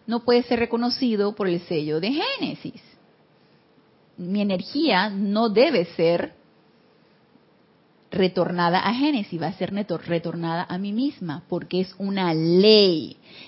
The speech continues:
Y esa ley se cumple, esté yo consciente o inconsciente de ella. Igual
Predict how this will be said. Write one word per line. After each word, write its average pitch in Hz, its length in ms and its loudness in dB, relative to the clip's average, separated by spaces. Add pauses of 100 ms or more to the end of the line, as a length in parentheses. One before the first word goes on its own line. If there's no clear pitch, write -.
Y 185 80 0
esa 190 220 2
ley 196 180 2
se 208 240 0
cumple, 220 560 0
esté 208 260 -2
yo 208 220 -2
consciente 269 720 0
o 208 100 2
inconsciente 170 540 -6
de 139 160 -2
ella. - 240 -10 (880)
Igual 175 480 2